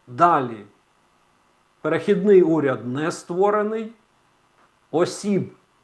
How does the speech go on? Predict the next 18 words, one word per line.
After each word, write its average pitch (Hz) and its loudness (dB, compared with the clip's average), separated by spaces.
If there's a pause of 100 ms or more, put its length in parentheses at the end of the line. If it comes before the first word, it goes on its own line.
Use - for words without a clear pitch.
(120)
про 135 -4
звільнення 147 -2
яких 135 -6
заявляв 143 0
Хамас, 123 -10
не 135 0
звільнено. 226 -2 (840)
Далі. 127 0 (720)
А, 135 -2 (200)
а, 131 -4
ті 180 -2
тунелі 160 2 (240)
не 139 0
підірвані 196 -2 (140)
хамасівські, 170 -4
де 143 -2
знаходилася 143 -2
зброя 131 -2